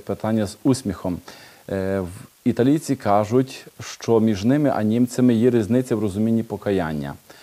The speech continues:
Що для італійців, е, п-,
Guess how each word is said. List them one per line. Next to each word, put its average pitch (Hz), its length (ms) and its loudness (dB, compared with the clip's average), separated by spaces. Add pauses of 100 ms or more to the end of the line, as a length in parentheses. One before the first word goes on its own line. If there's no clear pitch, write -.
(300)
Що - 400 0
для 104 360 2
італійців, 156 1080 4 (440)
е, 95 240 2 (220)
п-, 107 240 4